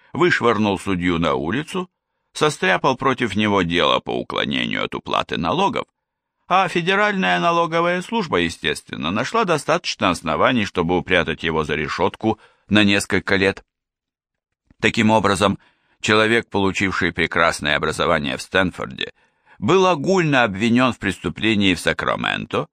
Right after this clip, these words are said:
приговорён к семи годам тюремного заключения в Сан-Франциско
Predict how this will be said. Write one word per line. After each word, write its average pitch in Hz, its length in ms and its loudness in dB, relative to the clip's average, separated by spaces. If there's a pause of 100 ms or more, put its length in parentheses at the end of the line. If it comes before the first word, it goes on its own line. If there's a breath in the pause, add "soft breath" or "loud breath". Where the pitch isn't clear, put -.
(480)
приговорён 170 560 2
к - 60 -6
семи 165 320 0
годам 135 360 2
тюремного 101 540 2
заключения 76 640 -2
в - 60 -8
Сан-Франциско - 880 -4